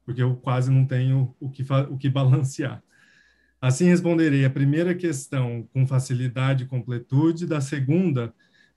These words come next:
pergunta, entretanto, a resposta será apenas parcial e focarei, assim,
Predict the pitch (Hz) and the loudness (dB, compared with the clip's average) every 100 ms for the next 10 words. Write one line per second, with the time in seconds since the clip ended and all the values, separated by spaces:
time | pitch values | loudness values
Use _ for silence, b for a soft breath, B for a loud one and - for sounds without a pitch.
0 | _ 135 127 127 180 170 143 127 139 135 | _ 2 2 2 2 2 -2 -2 -2 -2
1 | 165 156 151 139 151 147 139 135 151 139 | -6 -4 -6 -6 -4 -4 -4 -6 -4 0
2 | 131 135 175 170 - 151 135 - 131 123 | 0 0 0 -2 -2 -2 -2 -2 -2 0
3 | 147 170 175 151 170 165 123 117 113 - | 0 -2 -2 -4 -4 -4 -4 -4 -8 -2
4 | 180 156 | 0 2